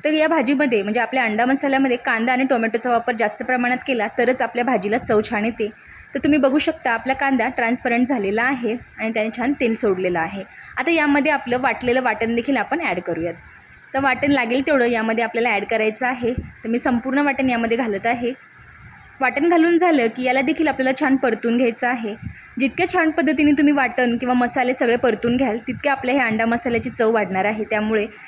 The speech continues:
गॅसची फ्लेम अगदीच मीडियम ठेवून आपल्याला हे मसाले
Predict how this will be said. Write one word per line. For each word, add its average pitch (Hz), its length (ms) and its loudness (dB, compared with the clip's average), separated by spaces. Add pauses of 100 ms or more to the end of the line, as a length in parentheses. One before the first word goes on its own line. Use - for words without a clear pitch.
(180)
गॅसची 240 240 -2
फ्लेम 320 240 2
अगदीच 262 340 0
मीडियम 269 320 4
ठेवून 254 280 2
आपल्याला 247 320 0
हे 269 80 4
मसाले 254 440 0